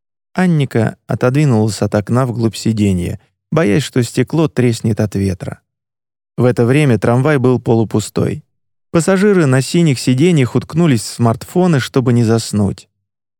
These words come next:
Анника слушала, не понимая слов, гипнотический,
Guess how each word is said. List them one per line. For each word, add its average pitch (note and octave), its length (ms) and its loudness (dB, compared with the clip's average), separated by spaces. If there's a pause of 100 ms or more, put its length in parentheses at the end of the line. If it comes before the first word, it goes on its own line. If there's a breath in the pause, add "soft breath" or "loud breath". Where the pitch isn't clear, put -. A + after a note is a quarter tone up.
(240)
Анника E3+ 460 2
слушала, F3+ 500 0
не C3+ 180 2
понимая C3+ 540 2
слов, D#3 400 0 (140)
гипнотический, C3 1200 -2